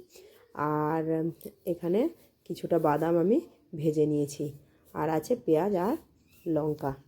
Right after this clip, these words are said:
মেথি শাকটাকে প্রথমে ভালো করে ধুয়ে তারপর এরকম ছোট ছোট করে কেটে নিতে হবে। এই দেখুন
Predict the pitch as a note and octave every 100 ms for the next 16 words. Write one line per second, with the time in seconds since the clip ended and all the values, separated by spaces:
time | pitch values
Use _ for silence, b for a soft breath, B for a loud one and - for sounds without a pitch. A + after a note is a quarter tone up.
0 | _ _ _ - _ _ _ - - G3
1 | F3 F#3 G3 - G#3+ G#3+ G3 G3+ G3 E3+
2 | E3+ E3+ G3+ G#3 F3+ D3 F3+ G3+ A#3 F3
3 | D#3+ F3+ E3+ E3+ F3+ - D#3+ F3 E3+ G3
4 | A#3+ E3+ E3 E3 E3 E3 E3 B3+ G#4 -
5 | _ B B B B B B - F3+ E3+
6 | D#3+ G#3+